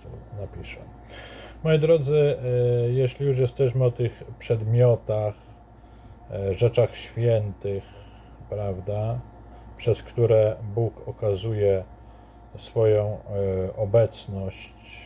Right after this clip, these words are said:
prawda, daje specjalne przepisy, jak je traktować, tak? Nie tylko arka, ale też i naczynia świątynne, jak mają być,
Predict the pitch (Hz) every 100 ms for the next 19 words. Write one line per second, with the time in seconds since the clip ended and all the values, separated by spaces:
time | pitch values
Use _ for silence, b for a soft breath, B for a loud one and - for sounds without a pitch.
0 | - - - - - - - - - -
1 | - 104 98 95 107 113 131 123 - -
2 | - - 110 113 107 - 110 - 117 120
3 | 117 - 117 120 110 - 107 104 104 104
4 | 104 - - - 117 107 - 127 101 92
5 | 73 - - - - 107 117 - - 107
6 | - 113 104 104 117 110 107 101 98 98
7 | 104 92 98 98 B B B B - 110
8 | 107 117 113 110 - 120 117 - 120 101
9 | 85 90 95 104 101 104 104 104 -